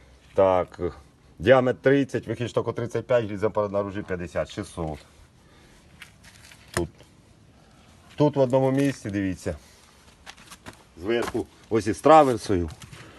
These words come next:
Десь я бачив. Ось незначний. Це хром зліз. Тому і ціна шістсот. Такі циліндри. Діаметр штоку двадцять п'ять, ви-, вихід двадцять п'ять сантиметрів. Двадцять п'ять міліметрів шток, вихід двадцять п'ять. Гільза по наружі.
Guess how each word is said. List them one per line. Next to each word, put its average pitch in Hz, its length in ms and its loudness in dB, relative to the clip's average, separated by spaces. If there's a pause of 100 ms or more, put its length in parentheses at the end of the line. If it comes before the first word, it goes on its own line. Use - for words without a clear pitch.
(140)
Десь 110 260 2
я 107 80 0
бачив. 98 520 0 (720)
Ось 131 280 6
незначний. 101 680 0 (280)
Це 113 140 -2
хром 104 320 0
зліз. 73 280 -8 (800)
Тому 117 200 0
і 117 40 -6
ціна 104 260 -4
шістсот. 78 440 -12 (1000)
Такі 240 260 -4
циліндри. 95 500 -4 (2750)
Діаметр 117 320 6
штоку 107 240 0
двадцять 110 320 0
п'ять, 135 260 4
ви-, 110 240 4
вихід 107 260 0
двадцять 101 220 4
п'ять 107 140 0
сантиметрів. 87 580 0
Двадцять 98 220 4
п'ять 127 180 4
міліметрів 90 420 0
шток, - 240 -6
вихід 101 180 0
двадцять 90 220 0
п'ять. 80 120 0
Гільза 95 240 2
по 95 120 0
наружі. 82 440 -2